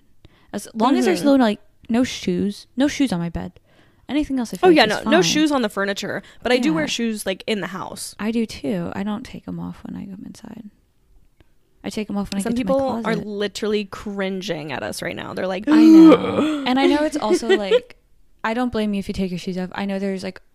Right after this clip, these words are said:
Speaker 1: cultural aspects of that too. So,
Speaker 2: Mm-hmm.
Speaker 1: like, fair. And I will take my shoes off in your house if you ask me to. But you
Speaker 2: Oh,
Speaker 1: do not
Speaker 2: yeah.
Speaker 1: have to
Speaker 2: I
Speaker 1: take
Speaker 2: always
Speaker 1: those off
Speaker 2: ask
Speaker 1: in
Speaker 2: when I
Speaker 1: mine.
Speaker 2: go to other places. I'm
Speaker 1: Yeah.
Speaker 2: like, "Do you want me to take my shoes off?"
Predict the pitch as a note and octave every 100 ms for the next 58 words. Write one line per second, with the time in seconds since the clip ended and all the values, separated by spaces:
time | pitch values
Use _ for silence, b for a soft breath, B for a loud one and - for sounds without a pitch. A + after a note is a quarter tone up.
0 | _ - G3 - G3+ G#3 F#3+ F#3 G3+ F#3+
1 | - F#3 F3 - - F3+ F#3 C#4 B3+ G#3
2 | G3 F3+ F#3 - - - _ - - F#3
3 | F3 F3 F3 F3+ G3 G3 F#3 G3 F3+ -
4 | F3+ F3+ F3 F3 F3+ F3 E3+ E3 - F#3
5 | - G3 F#3 G3 G4 - A3 G#3 - C#4+
6 | G4+ D4+ G#3+ G#3 G#3+ G#3+ G#3 G#3 G3 G#3
7 | F#3+ - G3 F3+ - - G3+ F3+ G3+ F#3+
8 | G3 A3+ A3+ B3 B3+ B3+ D#4+ C#4 G3 F#3+